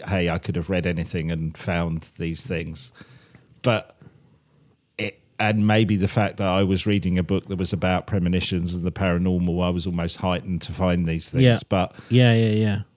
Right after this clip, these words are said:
Speaker 1: you know, the dates, stuff like that are quite weird. The weirdest bit for me were the concepts that I'd been working on for a completely different project.
Speaker 2: Yes,
Speaker 1: And the fact
Speaker 2: yes,
Speaker 1: that I was
Speaker 2: yes.
Speaker 1: in a room named after the person that I'm reading about was very, very strange.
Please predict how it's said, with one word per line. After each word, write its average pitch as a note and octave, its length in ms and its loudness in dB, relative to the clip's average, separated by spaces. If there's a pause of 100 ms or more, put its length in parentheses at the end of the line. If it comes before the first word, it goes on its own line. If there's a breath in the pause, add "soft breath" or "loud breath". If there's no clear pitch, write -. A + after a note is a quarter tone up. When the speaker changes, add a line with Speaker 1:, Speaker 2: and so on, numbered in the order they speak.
(360)
Speaker 1:
you C#3+ 220 6
know, A2 160 4
the G#2 100 2
dates, B2+ 400 4
stuff - 340 2
like A2 140 2
that G#2+ 260 2
are G#2+ 60 -2
quite G2+ 320 2
weird. G2+ 320 4 (280 loud breath)
The C3+ 100 6
weirdest C#3 440 6
bit A#2+ 160 2
for - 120 -2
me G#2+ 340 4
were F#2 140 2
the F2+ 100 0
concepts G#2+ 760 0
that F#2+ 140 0
I'd F#2 200 2
been F2+ 260 0
working F#2 400 2
on F2 160 0
for - 160 -4
a E2+ 60 -2
completely F#2 680 -2
different E2+ 360 -6
project. - 680 -6 (200 soft breath)
Speaker 2:
Yes, A2 240 6
Speaker 1:
And F2+ 80 2
the F2 80 0
fact E2+ 300 -2
Speaker 2:
yes, G#2+ 160 2
Speaker 1:
that F2+ 100 2
I E2 160 2
was F#2+ 200 0
Speaker 2:
yes. G2+ 80 2
Speaker 1:
in F#2 40 0
a F#2 80 0
room G2 420 2
named F#2 320 0
after F#2 340 -2
the F2 120 -6
person E2+ 600 -4 (340 soft breath)
that F2+ 120 -2
I'm E2+ 200 -2
reading E2+ 340 -4
about E2 380 -8
was E2 240 -12
very, E2+ 420 -8
very E2+ 420 -8
strange. - 520 -10